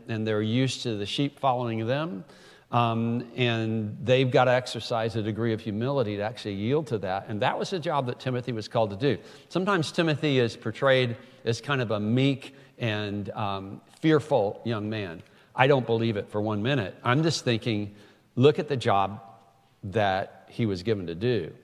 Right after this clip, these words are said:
And, and if somebody's not a little bit nervous about that, then they don't understand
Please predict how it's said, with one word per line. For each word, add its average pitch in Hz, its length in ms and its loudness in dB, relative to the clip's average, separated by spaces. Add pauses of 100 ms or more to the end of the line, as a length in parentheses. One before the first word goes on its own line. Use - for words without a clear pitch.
(160)
And, 101 260 -4 (320)
and 98 300 -6
if 101 120 -8
somebody's 143 420 -2
not 127 300 0
a 117 80 0
little 135 280 4
bit 127 160 2
nervous 120 400 0
about 90 320 -2
that, 95 200 -2
then 101 140 -4
they 113 120 4
don't 117 180 -2
understand 92 720 -8